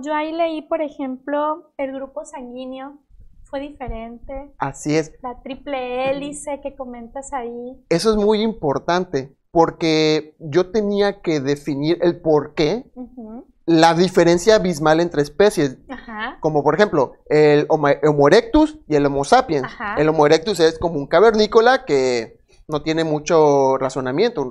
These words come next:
Speaker 2: mucho
Speaker 1: Ujú.
Speaker 2: raciocinio. Ahora, comparamos a un Homo sapiens, ya ves que piensa. Y luego
Speaker 1: Así
Speaker 2: está el
Speaker 1: es.
Speaker 2: Homo sapiens sapiens, que somos nosotros, que ya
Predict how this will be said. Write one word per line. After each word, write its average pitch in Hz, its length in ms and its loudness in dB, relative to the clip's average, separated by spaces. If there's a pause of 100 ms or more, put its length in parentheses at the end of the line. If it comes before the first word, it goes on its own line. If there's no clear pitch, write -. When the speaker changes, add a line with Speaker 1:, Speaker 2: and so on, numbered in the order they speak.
(120)
Speaker 2:
mucho 139 180 -6
Speaker 1:
Ujú. 143 40 0
Speaker 2:
raciocinio. 156 440 -4 (240)
Ahora, 139 320 4
comparamos 160 460 -2
a - 20 0
un 170 160 0
Homo 180 220 0
sapiens, 196 560 0
ya 143 200 0
ves 147 140 0
que 147 140 -4
piensa. 202 640 -2 (340)
Y 139 80 -4
luego 151 180 2
Speaker 1:
Así 160 60 0
Speaker 2:
está 180 80 4
el 170 80 8
Speaker 1:
es. 175 60 6
Speaker 2:
Homo 143 120 -2
sapiens 151 320 -2
sapiens, 185 300 0
que 127 100 -6
somos 117 260 -10
nosotros, 170 420 -2
que 120 160 -6
ya 131 580 -4